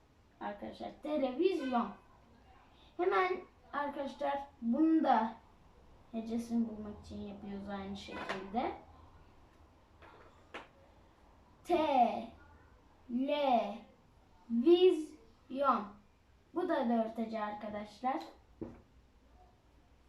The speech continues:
Evet, sıradaki kelimemiz profesör. Arkadaşlar aslında profesör ı ile söyleniyor gibi geliyor ama aslında orada ı yok.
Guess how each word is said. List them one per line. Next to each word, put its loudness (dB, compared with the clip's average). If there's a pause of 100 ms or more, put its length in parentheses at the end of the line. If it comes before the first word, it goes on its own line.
(520)
Evet, -2
sıradaki -4
kelimemiz 2 (260)
profesör. 4 (800)
Arkadaşlar 0
aslında 2
profesör 0 (1120)
ı 0
ile 0
söyleniyor -2
gibi -4
geliyor -4
ama 2
aslında 0 (760)
orada 0
ı 2
yok. -2